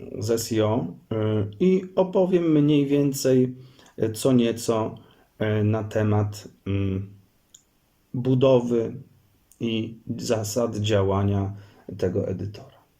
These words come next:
No ale żeby to zrobić sprawnie, ja będę potrzebował jeszcze tutaj, y, joysticka, a zapomniałem go, e,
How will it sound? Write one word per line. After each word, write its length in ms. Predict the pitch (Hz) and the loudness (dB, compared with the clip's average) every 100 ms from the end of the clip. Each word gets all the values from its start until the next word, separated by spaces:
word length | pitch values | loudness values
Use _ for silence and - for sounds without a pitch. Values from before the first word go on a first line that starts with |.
| _ _ - _ _ - | _ _ -20 _ _ -8
No 120 | 135 | -4
ale 300 | 139 160 156 - 131 | 0 0 0 -2 -2
żeby 420 | 120 123 139 131 131 | 0 2 2 2 0
to 240 | 131 127 | 2 2
zrobić 480 | 123 131 120 113 - | 2 2 2 -4 -8
sprawnie, 800 | - 147 165 117 110 120 147 - - - - | -2 0 0 0 0 0 0 -6 -18 -20 -8
ja 280 | 117 123 135 | -2 0 2
będę 300 | 131 127 123 | 2 2 2
potrzebował 680 | - 107 - 107 113 113 110 | -2 -6 -4 -2 0 0 0
jeszcze 280 | 104 - 101 | 0 -4 -4
tutaj, 560 | 101 101 107 104 104 - | -4 0 0 0 -6 -8
y, 280 | 117 107 104 | -4 -2 0
joysticka, 800 | 107 107 107 - 113 - - - - _ _ _ | 0 0 -2 -6 -6 -6 -8 -10 -16 _ _ _
a 180 | - 113 | -4 -4
zapomniałem 800 | 110 104 107 104 107 104 104 101 | -2 -4 -2 0 2 2 2 2
go, 260 | 101 101 101 - - _ _ _ _ _ - | 2 0 0 -8 -20 _ _ _ _ _ -4
e, 420 | 104 101 98 98 | 0 0 0 -4